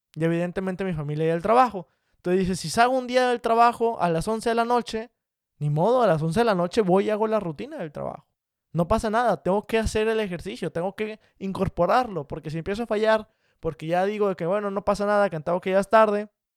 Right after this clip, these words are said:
no le estoy dando la importancia que realmente tiene eso que estoy haciendo. Y es algo que yo admiré muchísimo y me parece genial. Y también siento que eso ayuda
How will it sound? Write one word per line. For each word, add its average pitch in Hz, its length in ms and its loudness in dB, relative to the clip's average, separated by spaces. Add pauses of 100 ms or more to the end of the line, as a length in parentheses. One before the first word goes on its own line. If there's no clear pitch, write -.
(160)
no 160 280 -2
le 196 80 0
estoy 180 240 -4
dando 180 220 0
la 185 60 -4
importancia 170 560 -8
que 165 140 -12
realmente 175 480 -6
tiene 156 340 -8
eso 151 200 -10
que - 80 -10
estoy 135 220 -10
haciendo. - 420 -14 (180)
Y 151 120 -8
es 156 120 -2
algo 175 160 4
que 151 100 -12
yo 151 80 -4
admiré 147 240 -8
muchísimo 285 640 -6
y 147 100 -14
me 151 140 -8
parece 147 260 -8
genial. 233 420 -4 (480)
Y 190 100 -8
también 180 460 -2 (240)
siento 185 360 -4
que 175 100 -2
eso 175 140 0
ayuda 185 500 4